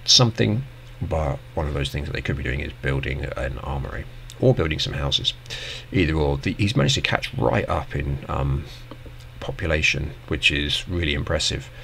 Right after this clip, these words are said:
The big, I think, our market, of course, that's the most obvious, um, thing. So the really interesting thing is that, as you, you'd have seen the way that, well,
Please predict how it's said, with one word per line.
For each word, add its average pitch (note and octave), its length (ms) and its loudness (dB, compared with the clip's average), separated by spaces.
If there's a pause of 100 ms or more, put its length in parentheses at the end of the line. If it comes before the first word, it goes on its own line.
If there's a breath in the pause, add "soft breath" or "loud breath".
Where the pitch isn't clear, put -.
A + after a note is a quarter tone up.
(340 loud breath)
The - 80 2
big, D#2 420 2 (1080)
I - 20 -16
think, A#2 240 2
our A2 80 10
market, A2 380 6
of - 100 -6
course, - 280 2
that's - 180 -2
the - 60 -4
most - 180 -2
obvious, - 420 0 (120)
um, C2 280 0 (640 loud breath)
thing. - 200 -2 (540 loud breath)
So - 100 2
the G2+ 120 4
really C3+ 240 12
interesting - 260 8
thing G2+ 120 8
is F2 140 4
that, C#2+ 200 -2 (200)
as A#2+ 160 6
you, C3 60 4 (240)
you'd G#2+ 120 6
have G#2 60 8
seen - 220 8
the G#2+ 80 6
way G#2 160 8
that, F#2 160 4 (380)
well, - 240 -2